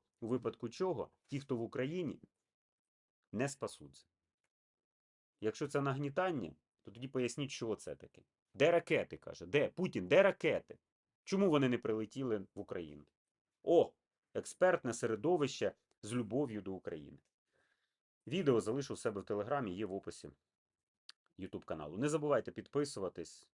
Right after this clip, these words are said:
на всі ресурси, тому що ми маємо щось, щось робити, бо нас не чують. Нас не чують.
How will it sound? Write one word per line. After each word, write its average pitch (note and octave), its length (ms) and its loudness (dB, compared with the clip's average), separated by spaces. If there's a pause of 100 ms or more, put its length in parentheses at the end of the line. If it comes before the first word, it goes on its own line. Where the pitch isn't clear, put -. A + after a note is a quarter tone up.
(340)
на F#2+ 120 -4
всі A#2 220 -2
ресурси, G#2+ 460 -4
тому F#2+ 200 -8
що - 120 -10
ми A2+ 120 -2
маємо G#2+ 260 -2
щось, - 360 -10
щось - 340 -10
робити, A#2+ 420 -2
бо - 240 -14 (300)
нас F#2 260 -2
не B2 100 -2
чують. G2+ 440 -10 (360)
Нас D#2+ 320 -8
не G2 100 -8
чують. - 480 -14